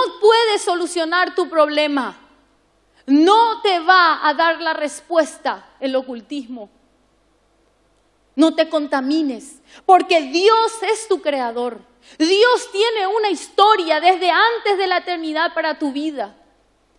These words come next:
Quítense todo engaño, mujeres. Quítense todo engaño, no sean necias. No traigan mayor maldición a sus casas. ¿Cómo una mujer cristiana, una mujer que se dice ser evangélica,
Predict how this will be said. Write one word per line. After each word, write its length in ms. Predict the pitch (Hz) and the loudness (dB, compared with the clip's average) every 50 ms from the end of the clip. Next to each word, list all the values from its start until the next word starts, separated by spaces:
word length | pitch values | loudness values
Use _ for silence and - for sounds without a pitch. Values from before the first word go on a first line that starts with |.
| _ _ _ _ _ _ _ _ _ | _ _ _ _ _ _ _ _ _
Quítense 540 | - 381 415 403 415 440 403 359 - 381 339 | 2 4 4 4 4 2 0 0 2 2 2
todo 300 | 349 349 370 370 370 370 | 2 2 2 2 2 2
engaño, 600 | 349 330 311 294 294 320 320 339 349 339 339 320 | 0 -2 -2 0 2 2 2 2 0 -4 -4 -4
mujeres. 800 | 294 294 277 - - 294 277 277 262 233 196 - - - - _ _ _ _ _ | -6 -6 -8 -4 -4 -4 -2 -2 -4 -8 -10 -12 -18 -20 -20 _ _ _ _ _
Quítense 540 | - 349 392 415 403 415 381 392 - 359 320 | 2 4 4 4 4 2 -2 -2 -2 -2 -2
todo 220 | - 370 359 370 359 | -2 -2 -2 -2 -2
engaño, 520 | 349 320 311 320 339 349 359 359 339 320 | -4 -2 0 0 2 2 0 0 -4 -4
no 140 | 320 349 381 | -2 -2 -2
sean 400 | - - 370 359 359 349 339 330 | -2 0 0 0 0 -2 -2 -2
necias. 840 | 330 339 370 392 370 370 - - 320 285 156 135 - - - - _ _ _ _ _ _ _ _ _ _ _ _ _ _ _ _ _ _ - | 0 0 0 0 0 -2 -8 -8 -8 -8 -8 -10 -14 -20 -20 -20 _ _ _ _ _ _ _ _ _ _ _ _ _ _ _ _ _ _ 2
No 180 | 320 403 427 415 | 4 4 4 4
traigan 400 | 440 403 403 415 392 403 392 381 | 4 4 4 4 4 0 0 0
mayor 340 | 370 370 320 311 370 381 370 | 0 -2 0 2 0 0 2
maldición 640 | 370 370 370 330 339 311 - - 330 349 359 359 349 | 0 -2 -2 0 -2 -4 -4 -2 -2 -2 -2 -2 -4
a 60 | 320 | -6
sus 200 | - 339 269 - | -6 -6 -8 -6
casas. 580 | - 330 311 330 349 - - 294 254 214 - _ _ _ _ _ _ _ _ _ _ - _ | -2 0 0 0 0 -2 -6 -10 -10 -12 -12 _ _ _ _ _ _ _ _ _ _ -14 _
¿Cómo 480 | - 392 440 480 480 466 453 403 392 427 | 2 4 4 4 4 4 2 2 2 2
una 200 | 440 427 427 415 | 2 0 0 0
mujer 480 | 403 381 320 - - 381 381 - 311 - | 0 0 -2 0 2 0 0 0 0 -6
cristiana, 920 | 392 370 320 285 277 - - 320 302 330 339 339 349 349 320 294 240 - - - 294 - | -4 -4 -4 -6 -10 -12 -10 -8 -4 -2 0 0 0 0 -2 -4 -4 -6 -10 -12 -6 -2
una 240 | 381 415 427 427 | -2 0 0 0
mujer 360 | 403 381 311 - 381 370 359 - | 0 -2 -2 -2 -2 -4 -2 -2
que 120 | 381 381 | -6 -4
se 140 | - 370 330 | -2 -2 -2
dice 280 | 339 339 339 349 339 | -2 -2 -4 -4 -6
ser 320 | 320 - 349 339 330 294 - - | -6 -2 -2 -4 -4 -4 -6 -4
evangélica, 1300 | - 330 339 339 330 302 285 269 262 254 - - - - 320 330 349 349 311 311 285 - - 254 214 | 2 2 2 2 2 0 -2 -4 -6 -8 -10 -10 -4 0 4 4 4 4 2 -4 -6 -6 -8 -10 -10